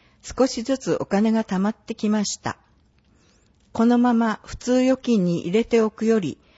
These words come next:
何か資産運用を始めた方が良いのか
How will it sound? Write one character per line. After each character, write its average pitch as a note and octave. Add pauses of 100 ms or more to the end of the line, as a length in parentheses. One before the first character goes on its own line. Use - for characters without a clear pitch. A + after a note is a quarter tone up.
(220)
何 A#3
か - (100)
資 -
産 A#3+
運 B3+
用 F3+
を D#3+
始 G3+
め A3+
た A3
方 A3+
が E3
良 G3+
い A#3+
の F3
か -